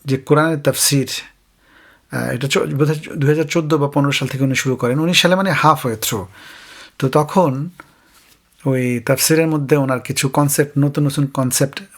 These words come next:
যুক্ত হচ্ছিল। তা আমার সাথে খুব তখন আলোচনা হতো আর কি। তা আমি কিছু কিছু বিষয়ে তাকে সতর্ক করতাম। নতুন অনেক কনসেপ্টই ছিল যেগুলো উনি খুব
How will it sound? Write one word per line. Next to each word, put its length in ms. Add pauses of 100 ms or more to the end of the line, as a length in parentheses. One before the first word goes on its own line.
(100)
যুক্ত 240
হচ্ছিল। 380 (400)
তা 100
আমার 160
সাথে 240
খুব 220
তখন 240
আলোচনা 300
হতো 220
আর 60
কি। 240 (560)
তা 100
আমি 200
কিছু 360
কিছু 200
বিষয়ে 220
তাকে 180
সতর্ক 380
করতাম। 460 (840)
নতুন 360
অনেক 280 (580)
কনসেপ্টই 440
ছিল 240
যেগুলো 360
উনি 120
খুব 240